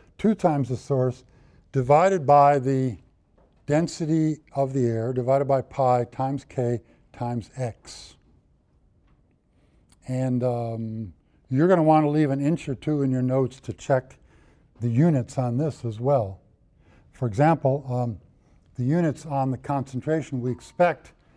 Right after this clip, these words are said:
if previous calculations are right, it'll be either kilograms per kilogram if you prefer, or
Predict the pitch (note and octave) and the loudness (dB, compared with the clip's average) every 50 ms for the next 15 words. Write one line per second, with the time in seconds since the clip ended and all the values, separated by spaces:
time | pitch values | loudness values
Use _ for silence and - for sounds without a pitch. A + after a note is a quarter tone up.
0 | _ _ _ _ _ _ _ _ _ _ _ _ _ _ _ B2+ B2 - - - | _ _ _ _ _ _ _ _ _ _ _ _ _ _ _ -8 -8 -8 -10 -16
1 | - - - - - - F3+ G3 F3+ D#3+ C#3 B2 G#2 - - - - _ _ _ | -20 -20 -20 -10 0 2 2 4 4 4 2 2 0 -4 -12 -20 -20 _ _ _
2 | _ _ _ _ C#3+ C3+ B2 A2+ - B2+ B2+ B2+ A2 - B2 A2 F#2 G#2 A2+ G#2+ | _ _ _ _ 0 0 0 -2 -4 -4 -2 -2 -4 -4 -8 -10 -8 -8 -8 -6
3 | A2 A#2+ A#2+ C3 C#3+ - - _ _ _ _ _ _ _ _ _ C#3 C3+ C3+ C3 | -4 -4 -4 -4 -6 -8 -14 _ _ _ _ _ _ _ _ _ -2 -2 0 0
4 | B2 C3+ C3+ C#3 D#3 E3 D3 C3+ B2 - E3+ E3 D3+ C3+ B2+ C#3+ C#3 C#3 C3+ B2+ | 0 0 0 0 0 2 2 0 0 0 0 2 2 2 0 0 -2 -2 -4 -6
5 | - - - A#2+ - - F3+ F#3 D#3 B2 A#2+ C3 C3+ C#3 D3 C#3 B2+ - - C#3+ | -8 -10 -10 -10 -4 0 0 0 2 0 -2 -4 -4 -4 -4 -4 -4 -4 -4 -4
6 | B2+ G#2+ - - A2 - - - - F3 E3+ C#3 B2+ C3+ D3+ D3+ C3 C3 B2 B2 | -6 -4 -6 -10 -10 -10 -10 -2 2 4 4 4 4 2 0 -2 -2 -2 -2 -2
7 | A#2 | -4